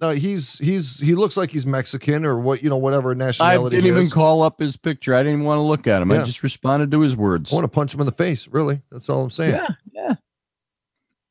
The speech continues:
Speaker 2: I wanna hire him to press my, uh, linen shirts so they stay pressed during
Speaker 1: Oh,
Speaker 2: the day.
Speaker 1: totally racist, bro. Just saying, bro.
Speaker 2: Totally racist. Totally racist.
Speaker 1: Ooh.
Speaker 2: I'd even do it. Uh, I would even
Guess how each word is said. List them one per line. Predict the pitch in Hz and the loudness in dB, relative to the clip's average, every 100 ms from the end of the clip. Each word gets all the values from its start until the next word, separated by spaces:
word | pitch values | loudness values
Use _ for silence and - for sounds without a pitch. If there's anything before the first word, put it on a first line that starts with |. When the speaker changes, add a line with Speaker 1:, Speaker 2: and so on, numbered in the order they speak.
| _ _ _ - | _ _ _ -2
Speaker 2:
I | 170 | 2
wanna | 190 147 | 4 4
hire | 156 170 | 4 4
him | 151 120 | 4 2
to | 113 | 0
press | - 156 151 - | 0 0 0 -2
my, | 127 120 113 | -2 0 0
uh, | 104 101 | 0 -2
linen | 117 139 120 | -2 0 0
shirts | 104 - 156 - | -2 -4 -8 -8
so | - | -10
they | 87 87 | -8 -8
stay | - 101 | -6 -6
pressed | - 131 135 - | -4 -6 -6 -8
during | - 107 | 0 2
Speaker 1:
Oh, | 104 | 2
Speaker 2:
the | 95 | 0
day. | |
Speaker 1:
totally | 62 104 104 | -2 0 0
racist, | 98 98 - 90 | 0 -2 -6 -8
bro. | 92 92 87 - | -4 -6 -6 -14
Just | 117 | -12
saying, | - 110 104 | -6 -4 -4
bro. | 101 110 113 120 127 | -4 -4 -2 -2 -2
Speaker 2:
Totally | 135 139 139 143 | 0 0 0 0
racist. | 139 - - - - | -2 -6 -10 -16 -6
Totally | 180 220 135 | -4 -2 0
racist. | 87 76 277 | 0 -2 -2
Speaker 1:
Ooh. | 277 277 269 | -4 -2 0
Speaker 2:
I'd | 175 190 | 2 2
even | 151 135 | 0 -4
do | 107 147 | -2 0
it. | 139 - | 0 0
Uh, | 127 123 | 2 4
I | 127 | 4
would | 175 | 2
even | 143 127 107 107 | 2 4 4 2